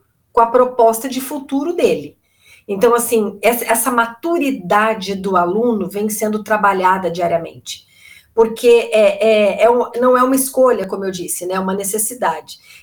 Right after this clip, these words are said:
Então, pra ele, clicar ali na, na inscrição do Festap,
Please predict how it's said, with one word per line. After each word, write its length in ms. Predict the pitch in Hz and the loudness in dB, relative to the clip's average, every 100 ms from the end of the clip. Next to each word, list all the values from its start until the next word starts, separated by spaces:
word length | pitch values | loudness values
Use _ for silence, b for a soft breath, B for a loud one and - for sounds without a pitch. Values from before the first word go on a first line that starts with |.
| b | b
Então, 340 | 214 226 220 | 0 0 0
pra 260 | 269 302 254 | 0 2 2
ele, 640 | 226 294 247 165 160 - _ - - _ | 2 2 2 0 -10 -14 _ -20 -20 _
clicar 640 | - 254 240 - 277 311 | -4 -2 -2 0 2 2
ali 300 | 285 247 233 | 2 -2 -2
na, 180 | 220 208 | -2 -2
na 120 | 202 | -2
inscrição 520 | 208 208 220 - 262 285 | -4 -4 -6 -2 -2 -2
do 80 | |
Festap, 640 | 262 233 226 - 214 196 | 0 -2 -2 0 0 0